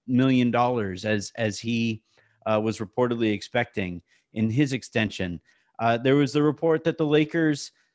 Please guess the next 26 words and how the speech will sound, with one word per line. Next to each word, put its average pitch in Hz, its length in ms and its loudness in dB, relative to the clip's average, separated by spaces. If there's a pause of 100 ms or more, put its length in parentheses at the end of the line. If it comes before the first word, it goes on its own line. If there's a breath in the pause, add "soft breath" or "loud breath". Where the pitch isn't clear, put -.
(160)
see 156 480 2
Andre 147 360 0
Drummond 151 400 2
as 120 160 0
a 123 40 0
long-term 113 580 -2
fit. 110 420 0
And 135 100 -2
I 147 60 0
thought 180 220 2
it 151 40 4
was 131 220 0
really 143 240 4
interesting 147 360 -4
today. 117 380 2
And 143 80 2
you 208 80 4
never 175 220 2
know 120 180 2
with 110 140 -4
these 113 280 0
kind 117 240 -6
of 110 140 -10
cryptic 123 540 -2
athlete 110 500 -2
tweets, 107 260 -4